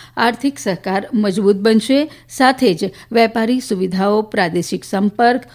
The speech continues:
ઉર્જા સહકાર, સમાવેશી વિકાસ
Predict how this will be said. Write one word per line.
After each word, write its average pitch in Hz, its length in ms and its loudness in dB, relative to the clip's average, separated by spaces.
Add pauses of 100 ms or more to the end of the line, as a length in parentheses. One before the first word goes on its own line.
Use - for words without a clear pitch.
(140)
ઉર્જા 233 340 4
સહકાર, 226 580 0 (360)
સમાવેશી 262 560 4
વિકાસ 240 560 -2